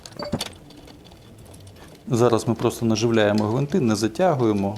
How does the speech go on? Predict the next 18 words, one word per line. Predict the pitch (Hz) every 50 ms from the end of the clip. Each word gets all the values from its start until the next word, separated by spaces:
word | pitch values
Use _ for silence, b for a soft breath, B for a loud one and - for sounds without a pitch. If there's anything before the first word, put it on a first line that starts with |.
| 101 98
щоб | - - - 117 107 101
вони | 107 107 107 113 113
у | 110 107
нас | 104 101 101 98 - - - - B B B B B B B B B B B - -
могли | 117 113 107 101 104 107 107 110 - - -
гуляти | - 92 107 120 135 151 156 151 - 110 101
та | - -
можна | 104 107 113 107 101 104
було | 98 104 101 104 98
відрегулювати | 101 110 113 120 113 101 104 113 110 110 113 110 110 - 107 92 - - -
положення | - 107 104 113 107 101 101 101 98 98
цього | 98 - 110 101 98 98 - 92
адаптера. | 92 92 90 - - - - B B B B B B B B B B B B - -
Беремо | 135 117 117 117 120 117 110 110
два | 104 101 107 110 104
гвинти | 98 110 104 104 98 92 110 101 101
з | 104
набору | 107 110 113 143 180 185 151 113 107